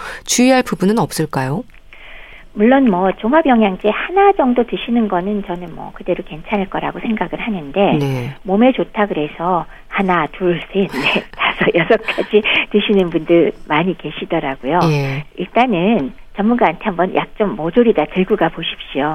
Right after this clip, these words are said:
Speaker 1: 예.
Speaker 2: 왜냐하면 너무 겹쳐서 많이 드셔서 오히려 해가 되는 것들도 있고요. 이중으로 드실 필요 없는 게 들어가는 경우도 있고 상호작용이 되는 것도 있거든요. 그래서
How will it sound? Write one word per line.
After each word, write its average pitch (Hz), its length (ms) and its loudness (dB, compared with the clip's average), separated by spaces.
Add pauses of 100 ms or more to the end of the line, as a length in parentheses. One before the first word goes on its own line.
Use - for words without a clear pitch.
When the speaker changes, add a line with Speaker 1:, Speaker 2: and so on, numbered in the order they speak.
Speaker 1:
예. 147 60 0
Speaker 2:
왜냐하면 185 720 2 (440)
너무 233 280 2
겹쳐서 220 480 0
많이 196 340 2
드셔서 165 360 -6
오히려 160 200 -4
해가 247 320 -2
되는 202 260 -2
것들도 147 440 -8
있고요. 160 580 -2 (380)
이중으로 208 400 4
드실 202 280 -4
필요 - 240 -4
없는 185 240 -2
게 208 100 2
들어가는 160 460 -6
경우도 147 340 -14
있고 208 420 -2 (340)
상호작용이 240 680 0
되는 151 240 -10
것도 165 280 -4
있거든요. 156 760 -2 (280)
그래서 185 440 0